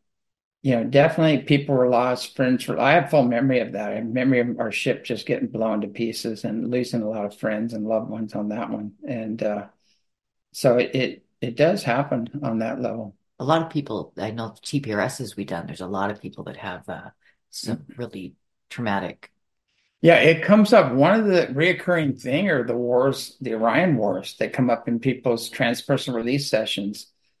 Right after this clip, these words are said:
Speaker 1: And they're still dealing with that loss of loved ones, loss of, of, you know,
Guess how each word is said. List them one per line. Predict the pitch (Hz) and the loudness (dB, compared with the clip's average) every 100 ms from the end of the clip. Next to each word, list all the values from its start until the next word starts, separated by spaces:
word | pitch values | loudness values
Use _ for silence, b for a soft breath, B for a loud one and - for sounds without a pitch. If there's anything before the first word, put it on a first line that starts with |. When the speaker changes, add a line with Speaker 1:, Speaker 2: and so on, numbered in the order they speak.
| _ _ - | _ _ -4
Speaker 1:
And | 123 117 117 | -2 -2 -2
they're | 135 139 | 0 -2
still | - 175 156 | 4 6 6
dealing | 139 135 160 151 | 6 4 4 2
with | 123 - | 2 2
that | 113 - 117 | 0 0 0
loss | 117 120 - | 2 2 -2
of | 123 120 | -6 0
loved | 117 120 | 2 4
ones, | 127 120 123 117 | 2 2 0 0
loss | 120 113 104 110 - | 0 2 0 0 -2
of, | 104 104 _ _ | -4 -8 _ _
of, | 113 98 101 101 _ _ _ _ _ _ _ | -4 -2 -4 -8 _ _ _ _ _ _ _
you | 143 113 | -2 0
know, | 104 - | 0 -4